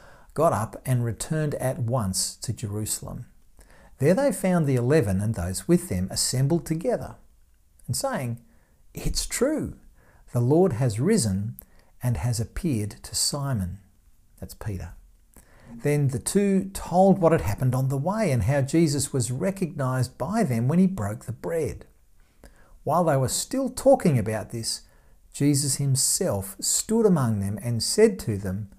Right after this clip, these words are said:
"Peace be with you." From the other Gospels,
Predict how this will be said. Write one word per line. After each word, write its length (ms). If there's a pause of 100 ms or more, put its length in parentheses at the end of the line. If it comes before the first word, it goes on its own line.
(680)
"Peace 680 (680)
be 140
with 360
you." 260 (1500)
From 120
the 60
other 140
Gospels, 540